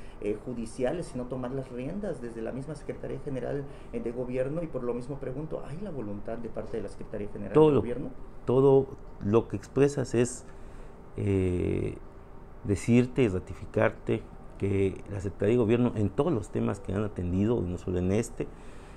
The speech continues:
Speaker 2: siempre ha estado presto al diálogo, siempre ha extendido esa, eh, ese, esa in-,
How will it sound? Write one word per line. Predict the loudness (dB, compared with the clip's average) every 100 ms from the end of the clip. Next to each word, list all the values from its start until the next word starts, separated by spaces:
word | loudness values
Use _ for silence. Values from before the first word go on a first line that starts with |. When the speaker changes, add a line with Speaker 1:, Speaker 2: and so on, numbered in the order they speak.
| -16 -2
Speaker 2:
siempre | 2 4 2
ha |
estado | 2 4 4
presto | 2 0 0 -2 -4 -4 -6 -12 -8
al | -6 -6 -2
diálogo, | 2 4 4 2 -2 -8 -10 -8
siempre | -4 -4 0 2
ha | 2
extendido | 0 -2 0 4 4 6 6 4 -2 -14 -16 -14 -8 -2
esa, | -2 0 -2 -2 -4 -6 -8 -12 -14 -16 -14 -10
eh, | -4 -2 -2 -4 -6 -6
ese, | -6 -2 0 2 0 -2
esa | -4 -2 0
in-, | 0 -2